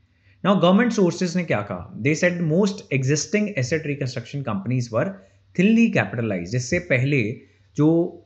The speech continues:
काम कर रही थी हमारी एसेट रिकंस्ट्रक्शन कंपनीज, उनका कैपिटल बहुत कम था, बहुत छोटी कंपनीज थी।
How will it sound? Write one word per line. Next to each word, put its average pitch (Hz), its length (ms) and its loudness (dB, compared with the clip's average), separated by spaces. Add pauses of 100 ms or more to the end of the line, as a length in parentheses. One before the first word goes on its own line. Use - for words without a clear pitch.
काम 190 260 4
कर 185 120 2
रही 131 160 2
थी 147 140 -4
हमारी 127 340 0
एसेट 123 280 -4
रिकंस्ट्रक्शन 117 540 -4
कंपनीज, 120 440 -2
उनका 196 200 0
कैपिटल 180 440 0
बहुत 185 580 -2
कम 190 240 4
था, - 180 -6
बहुत 156 360 -2
छोटी 170 320 0
कंपनीज 123 440 -4
थी। 78 140 -10